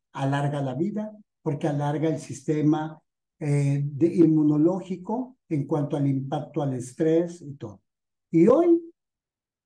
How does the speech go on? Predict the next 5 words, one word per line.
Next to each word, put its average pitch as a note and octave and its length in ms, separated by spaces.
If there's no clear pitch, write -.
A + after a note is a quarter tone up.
tenemos G#3+ 480
una A#3 160
invitada F#3+ 680
de F#3 180
megalujo, C#3+ 760